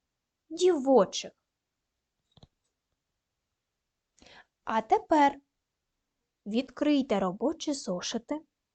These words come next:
запишіть сьогоднішнє число, класна робота,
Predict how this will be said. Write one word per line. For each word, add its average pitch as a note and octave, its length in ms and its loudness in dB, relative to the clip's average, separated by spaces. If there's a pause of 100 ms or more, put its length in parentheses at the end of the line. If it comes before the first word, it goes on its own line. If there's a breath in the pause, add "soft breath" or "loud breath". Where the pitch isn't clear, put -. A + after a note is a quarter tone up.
(400 loud breath)
запишіть G4 640 2
сьогоднішнє D4 880 -2
число, A#3+ 580 -8 (1800)
класна A#3 760 -2
робота, C4 840 2